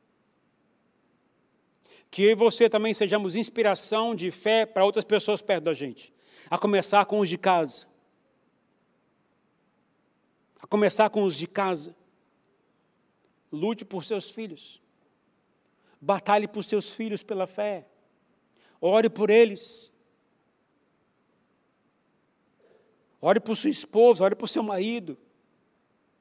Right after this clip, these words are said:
Pague um preço pra isso. Pare de ser preguiçoso.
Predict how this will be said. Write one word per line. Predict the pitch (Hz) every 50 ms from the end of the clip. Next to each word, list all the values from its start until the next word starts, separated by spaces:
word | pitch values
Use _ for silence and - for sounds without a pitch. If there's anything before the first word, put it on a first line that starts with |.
| _ _ _ _ _ _ _ _
Pague | 226 233 247 226 247
um | 240 190
preço | - - - 226 254 247 247 -
pra | - - 226 220
isso. | 220 214 233 254 - - - - 247 - _ _ _ _ _ _ _ _ _ _ _ _ _ _ _ _ _ _ _ _ _ _ _ _ _ _ _ _
Pare | 208 233 254 254
de | 214 247
ser | 226 - 247 -
preguiçoso. | - 247 233 196 196 - - - - 202 220 254 262 214 190 202 160